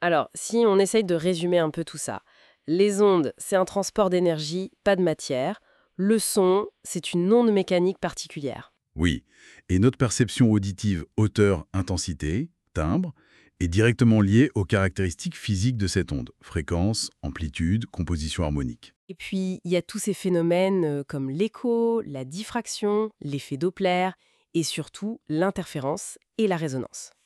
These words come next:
Speaker 2: Qui expliquent énormément de choses, de notre expérience quotidienne du son jusqu'au fonctionnement des instruments de musique ou même à des technologies avancées.
Speaker 1: Ces principes, euh, issus des sons sont donc vraiment, euh, la base pour comprendre le monde sonore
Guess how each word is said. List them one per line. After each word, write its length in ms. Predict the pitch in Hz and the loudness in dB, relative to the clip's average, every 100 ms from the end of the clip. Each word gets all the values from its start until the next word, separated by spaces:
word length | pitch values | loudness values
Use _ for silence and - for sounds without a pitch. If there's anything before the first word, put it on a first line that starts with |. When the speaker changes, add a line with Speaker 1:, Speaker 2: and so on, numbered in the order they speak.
| _ | _
Speaker 2:
Qui 100 | 85 | -6
expliquent 420 | 82 - 151 - - | -6 -2 -4 -2 4
énormément 640 | 110 110 98 85 76 67 | 6 6 6 2 0 -2
de 60 | 65 | -6
choses, 340 | - - - _ _ _ _ | -12 -16 -18 _ _ _ _
de 80 | 80 | -4
notre 220 | 76 - | -2 -2
expérience 440 | 85 - 82 78 - | -4 0 0 0 -4
quotidienne 440 | 87 82 78 76 | -6 -2 0 0
du 120 | 69 | -2
son 300 | 65 98 143 - - - _ | -4 0 0 -2 -20 -20 _
jusqu'au 360 | 87 117 - 117 | -2 0 2 0
fonctionnement 540 | - 113 - 101 95 | 2 0 2 2 2
des 180 | 85 76 | 0 -2
instruments 360 | 76 - 85 78 | -6 -4 -2 0
de 60 | |
musique 420 | 76 76 101 110 - | -2 -2 -4 -4 -2
ou 60 | |
même 300 | 80 90 101 | 2 4 2
à 60 | 76 | 0
des 120 | 76 | -6
technologies 600 | 73 73 82 71 71 82 | -6 -8 -6 -4 -4 -4
avancées. 420 | 67 67 - - _ _ _ _ | -4 -6 -12 -16 _ _ _ _
Speaker 1:
Ces 200 | - 175 | -8 -6
principes, 520 | - 196 - 240 - | -2 -2 -2 -6 -6
euh, 140 | 160 139 - | -8 -8 -8
issus 260 | 175 - | -10 -8
des 140 | 147 147 | -6 -6
sons 300 | - 240 226 | -2 -2 -2
sont 200 | - 156 | -4 -2
donc 200 | 156 165 | 0 -2
vraiment, 500 | 147 156 185 214 196 | -2 -2 0 2 2
euh, 160 | 156 143 - - - - | 0 -4 -10 -20 -16 -4
la 180 | 160 | -2
base 420 | 156 185 226 226 180 | 2 2 2 0 -4
pour 220 | 165 - | -10 -6
comprendre 360 | 185 - 214 | -6 0 0
le 100 | 190 | 2
monde 420 | 160 170 180 160 151 | 2 2 0 -2 -4
sonore 400 | - 226 170 | 0 2 2